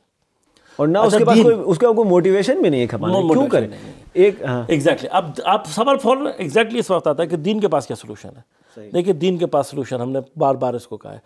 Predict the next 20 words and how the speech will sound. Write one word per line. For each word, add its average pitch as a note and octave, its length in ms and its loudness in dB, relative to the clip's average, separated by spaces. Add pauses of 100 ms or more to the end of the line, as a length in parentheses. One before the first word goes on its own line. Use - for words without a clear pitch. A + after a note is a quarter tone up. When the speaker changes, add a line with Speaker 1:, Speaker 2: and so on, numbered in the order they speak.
(280)
Speaker 2:
اور B2+ 120 -4
جس C#3+ 240 -4
چیز D3 140 -6
کو D3+ 80 -4
ہم C#3 60 -4
پہلے C3 240 0
بھی A#2+ 100 -8
کر A2+ 120 -8
چکے G#2+ 260 -16
ہیں A2 100 -12 (100)
کہ C#3+ 260 -4
ایک G3+ 300 0
ہے E3+ 120 2
wealth D3 560 -2 (720)
ایکیومولیشن F3 640 -4
اور D3 120 -4
ایک B2+ 160 -10
ہے C3+ 40 -4
wealth A#2+ 240 -10
creation۔ - 580 -20